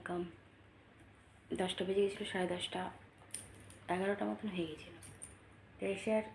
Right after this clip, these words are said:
একটাই রুটি খেলো, ওখানে খেয়েছিল নাকি, ঠাকুরের প্রসাদ খাওয়াচ্ছিল, সেই খেয়েছিল। আর আমিও আজকে দুটো লুচি রাখা ছিল, সকালে ভুলেই গেছি, খেয়ে নিলাম। কাল আবার পুজো আছে, উপোস আছে, ওই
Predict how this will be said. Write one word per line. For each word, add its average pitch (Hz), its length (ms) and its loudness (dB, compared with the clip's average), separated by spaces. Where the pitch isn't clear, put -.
একটাই 190 380 4
রুটি 190 220 0
খেলো, 214 320 4
ওখানে 233 280 2
খেয়েছিল 196 540 2
নাকি, 208 300 0
ঠাকুরের - 360 -6
প্রসাদ - 340 -2
খাওয়াচ্ছিল, - 480 -6
সেই 190 220 -2
খেয়েছিল। 175 380 -4
আর 190 160 0
আমিও 196 360 4
আজকে 180 440 0
দুটো 180 200 -4
লুচি 190 260 2
রাখা 202 220 0
ছিল, 208 280 -6
সকালে 202 360 0
ভুলেই 190 300 4
গেছি, 196 240 -2
খেয়ে 196 220 2
নিলাম। 196 320 2
কাল 180 240 0
আবার 175 260 0
পুজো 190 260 2
আছে, 202 280 -4
উপোস 190 360 -2
আছে, 196 200 0
ওই 202 80 2